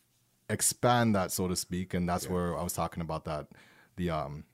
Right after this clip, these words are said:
Speaker 1: event where we mimicked the Mosh Show and Super
Speaker 2: Yeah.
Speaker 1: Blue Fire.
Speaker 2: Mm-hmm.
Speaker 1: That was a pre-pre-lam event.
Speaker 2: Yes.
Speaker 1: We wanna have a live show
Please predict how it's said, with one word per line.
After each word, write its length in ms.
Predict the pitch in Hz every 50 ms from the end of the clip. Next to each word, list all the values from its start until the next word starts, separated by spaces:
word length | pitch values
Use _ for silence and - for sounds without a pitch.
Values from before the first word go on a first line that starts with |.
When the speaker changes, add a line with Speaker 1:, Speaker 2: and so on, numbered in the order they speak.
| - -
Speaker 1:
event 500 | 95 87 80 92 87 85 80 - - -
where 120 | - 85 80
we 320 | 82 82 80 78 78 71 69
mimicked 360 | 82 85 85 82 80 - -
the 60 | 87
Mosh 260 | 82 80 78 78 80 -
Show 100 | - 80
and 100 | 78 78
Super 200 | 87 92 80 -
Speaker 2:
Yeah. 60 | 87
Speaker 1:
Blue 140 | 82 87 85
Fire. 340 | - - 78 76 76 78 - 98
Speaker 2:
Mm-hmm. 220 | 95 92 135 190 294 -
Speaker 1:
That 200 | 90 85 82 80
was 120 | 87 82
a 60 | 82
pre-pre-lam 640 | - - 95 90 85 - 87 87 87 85 80 82 82
event. 360 | 76 - 73 73 78 - -
Speaker 2:
Yes. 380 | - 73 65 - - - - - -
Speaker 1:
We 100 | 95 95
wanna 220 | 92 92 92 90 90
have 140 | 90 87 82
a 40 | 82
live 400 | 80 85 90 98 101 98 95 90
show 340 | - - 82 73 80 80